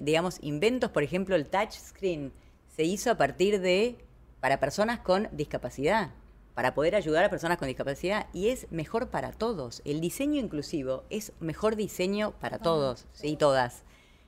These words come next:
Speaker 1: Eh, entonces hay un montón de cosas, de inventos como el velcro,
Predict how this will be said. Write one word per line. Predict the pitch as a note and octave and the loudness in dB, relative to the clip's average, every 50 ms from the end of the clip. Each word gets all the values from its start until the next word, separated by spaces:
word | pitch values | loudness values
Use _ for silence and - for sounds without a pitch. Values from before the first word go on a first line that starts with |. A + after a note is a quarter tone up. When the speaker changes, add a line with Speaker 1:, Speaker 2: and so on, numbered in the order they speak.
| _ _ - | _ _ 2
Speaker 1:
Eh, | F3 F3 E3+ E3 D#3+ D#3+ D#3 D3 D3 C#3+ C#3+ D3 C#3+ C#3+ - - - | 6 8 8 8 8 8 6 6 4 2 2 0 0 -2 -2 -4 -4
entonces | - D3+ D#3 - A3 A3 C4 B3 - - | -4 -2 0 2 2 2 2 0 0 0
hay | G3 G#3+ | 0 2
un | G#3+ | 2
montón | F#3+ E3+ A#3 F#3 | 2 2 2 2
de | F3 | 2
cosas, | E3+ A#3+ G#3 F#3+ D3 | 2 0 0 -2 -2
de | C#3 | -2
inventos | C#3+ D3+ F3+ G3+ A3 G#3 | -2 -2 -4 -2 -4 -4
como | - D3 C3 | -4 -4 -6
el | B2 C3 C3 | -4 -2 0
velcro, | E3+ G3+ G#3 F#3 - - C#3+ C3 B2+ B2 A#2 | 2 2 2 0 0 0 0 0 0 -2 -4